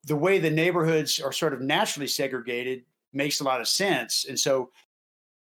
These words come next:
it's, and, and you've also said a couple things around neighborhoods and whites and blacks living together and stuff.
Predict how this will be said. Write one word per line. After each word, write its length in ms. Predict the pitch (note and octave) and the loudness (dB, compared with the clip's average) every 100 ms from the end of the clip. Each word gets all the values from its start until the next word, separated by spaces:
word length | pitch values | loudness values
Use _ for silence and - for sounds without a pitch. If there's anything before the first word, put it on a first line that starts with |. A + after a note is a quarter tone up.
| _ - | _ -12
it's, 280 | C3 - - | -10 -10 -4
and, 120 | D#3 | -2
and 140 | D#3+ F3 | 0 0
you've 140 | G3 | 2
also 220 | A#3+ A#3+ | 2 2
said 160 | F#3 G3 | 2 2
a 40 | |
couple 220 | E3+ F3+ | 4 2
things 220 | - E3 D3 | 2 0 0
around 260 | C#3+ C3+ | 0 0
neighborhoods 520 | C#3+ D3+ D3 D3+ D3+ | 2 2 2 2 2
and 100 | C3+ | 0
whites 240 | C3+ C#3+ C#3+ | 2 2 0
and 80 | C#3 | 0
blacks 280 | C#3 C#3 | 0 0
living 200 | C#3 C#3+ | -2 -4
together 580 | C3+ A#2 C#3 D3+ D3 D3 | -4 -2 0 2 2 2
and 100 | C3 | 0
stuff. 340 | - D3 C#3+ | -2 -2 -2